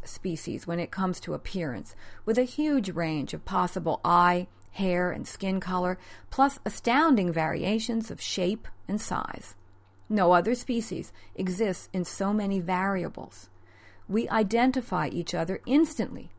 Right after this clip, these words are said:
based on these visual characteristics. Moreover, if you were reading this book and not listening to the podcast, you would be right now sorting out and decoding a complex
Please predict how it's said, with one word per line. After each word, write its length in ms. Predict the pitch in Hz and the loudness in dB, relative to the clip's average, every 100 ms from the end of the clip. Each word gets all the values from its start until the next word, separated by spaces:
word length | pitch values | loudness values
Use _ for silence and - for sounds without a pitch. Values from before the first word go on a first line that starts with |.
| - 170 | -12 0
based 300 | 180 180 - | 0 0 -2
on 180 | 185 | -2
these 260 | 175 160 170 | -2 -4 -2
visual 420 | 196 302 190 151 | 2 4 2 -2
characteristics. 880 | - 175 147 - 214 254 - - - - - - - - - | -2 -2 -2 0 2 2 0 -10 -12 -16 -18 -20 -20 -8 6
Moreover, 680 | 269 262 262 277 202 147 - - | 8 8 10 8 6 2 -2 -2
if 180 | 220 214 | 0 2
you 100 | 208 | 2
were 160 | 180 | 4
reading 380 | 180 254 277 175 | 6 6 6 4
this 160 | 160 156 | 0 -2
book 320 | 185 208 - | 0 2 2
and 100 | 190 | 2
not 220 | 175 160 | 4 4
listening 300 | 175 170 151 | 2 2 -2
to 100 | 151 | -2
the 100 | 165 | -2
podcast, 760 | 143 214 226 226 175 143 - - - - - - | 4 6 4 2 -2 -2 -4 -10 -14 -16 -12 -2
you 220 | 202 220 | 2 4
would 240 | 214 208 | 6 4
be 160 | 185 190 | 4 2
right 320 | 175 190 202 | 6 6 6
now 440 | 208 285 233 - - - | 4 4 4 0 -6 -16
sorting 560 | - - 262 254 226 170 | -14 0 4 4 4 2
out 220 | 147 - | 0 0
and 160 | 202 190 | -2 -4
decoding 560 | 202 - 226 208 - - | -4 0 2 2 0 -4
a 140 | 170 | -6
complex 760 | 165 - 240 240 226 190 - | -6 2 4 6 4 0 0